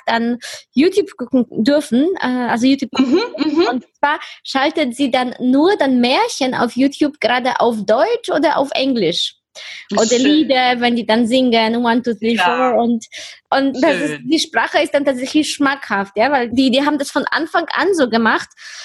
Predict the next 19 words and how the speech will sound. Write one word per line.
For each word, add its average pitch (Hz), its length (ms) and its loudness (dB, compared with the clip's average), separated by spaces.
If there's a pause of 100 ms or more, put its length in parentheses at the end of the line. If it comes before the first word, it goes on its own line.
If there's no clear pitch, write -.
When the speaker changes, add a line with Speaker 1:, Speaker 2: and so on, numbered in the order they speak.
(140)
Speaker 1:
Die, 233 360 0
die 277 140 0
können 539 320 2
nicht 254 220 0
anders. 208 320 0
Also 233 220 0
es 277 160 -2
ist 285 140 -4
Speaker 2:
Ja. 196 60 -4
Speaker 1:
klar, 285 280 2
wenn 311 160 -2
YouTube 381 380 -2
läuft, 311 440 0
dann, 427 160 0 (140)
dann 349 240 2
ist 311 100 -6
es 349 80 -4
einfach 370 460 -2
halt 370 260 0